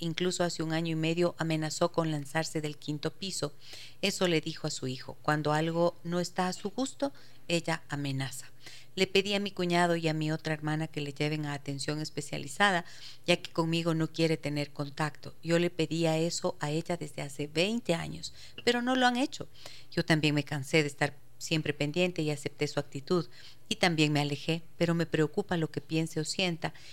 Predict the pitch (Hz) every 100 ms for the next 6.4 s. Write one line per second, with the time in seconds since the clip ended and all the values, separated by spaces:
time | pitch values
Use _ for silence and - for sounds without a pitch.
0 | - - 185 - 175 208 220 202 170 160
1 | 165 254 - 247 - 170 156 156 156 156
2 | 160 151 143 143 139 135 135 135 135 -
3 | - - - - 185 180 - 196 202 208
4 | - 170 165 170 156 151 156 151 151 160
5 | 160 139 - - - - 165 160 - 147
6 | 143 151 170